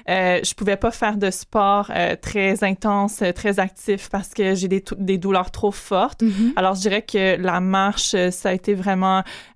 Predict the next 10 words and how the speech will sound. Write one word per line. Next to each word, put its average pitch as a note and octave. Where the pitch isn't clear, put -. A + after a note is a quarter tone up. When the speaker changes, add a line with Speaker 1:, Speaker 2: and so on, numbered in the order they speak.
Speaker 1:
euh, E3+
un, F3+
un F#3
atout, F#3
là. F3+
Euh, F3+
marcher, F#3
euh, D#3+
euh, E3
méditer, F3+